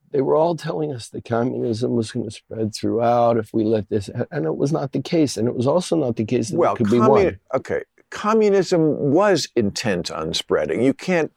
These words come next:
Speaker 2: you
Speaker 1: No, no, no. I wasn't saying that. I'm
Speaker 2: Right,
Speaker 1: saying
Speaker 2: but
Speaker 1: that
Speaker 2: you would agree with
Speaker 1: Vietnam
Speaker 2: that.
Speaker 1: was not going to be the, the,
Speaker 2: We weren't
Speaker 1: the,
Speaker 2: gonna
Speaker 1: the,
Speaker 2: say,
Speaker 1: the
Speaker 2: right.
Speaker 1: deciding
Speaker 2: But,
Speaker 1: factor.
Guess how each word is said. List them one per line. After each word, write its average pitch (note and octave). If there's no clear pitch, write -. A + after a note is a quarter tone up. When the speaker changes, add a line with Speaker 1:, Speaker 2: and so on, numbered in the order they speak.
Speaker 2:
you -
Speaker 1:
No, A3
no, F#3
no. D3+
I C3+
wasn't D#3
saying C3+
that. A2
I'm C#3
Speaker 2:
Right, D3
Speaker 1:
saying D3
Speaker 2:
but C#3+
Speaker 1:
that B2+
Speaker 2:
you -
would C3
agree D3+
with C#3
Speaker 1:
Vietnam C#3+
Speaker 2:
that. C3
Speaker 1:
was A2+
not B2
going A#2+
to G#2+
be G2+
the, A2+
the, A2+
Speaker 2:
We D3+
weren't E3+
Speaker 1:
the, E3+
Speaker 2:
gonna D#3
Speaker 1:
the, -
Speaker 2:
say, G#2+
Speaker 1:
the B2
Speaker 2:
right. A#2
Speaker 1:
deciding A#2
Speaker 2:
But, G2
Speaker 1:
factor. A#2+